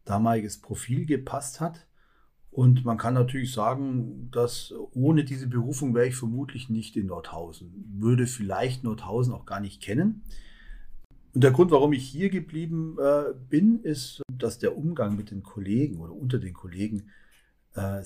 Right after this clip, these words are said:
sehr angenehm ist im Vergleich jetzt zu dem, was, äh, man aus anderen Universitäten hört und was ich auch schon erlebt habe.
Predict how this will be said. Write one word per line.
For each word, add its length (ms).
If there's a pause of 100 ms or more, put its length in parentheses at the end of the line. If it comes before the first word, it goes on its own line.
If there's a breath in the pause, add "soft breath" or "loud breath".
(100)
sehr 240
angenehm 520
ist 180
im 160
Vergleich 520
jetzt 300
zu 120
dem, 220
was, 380
äh, 300
man 280
aus 320
anderen 580
Universitäten 1000
hört 280
und 100
was 160
ich 80
auch 120
schon 200
erlebt 400
habe. 320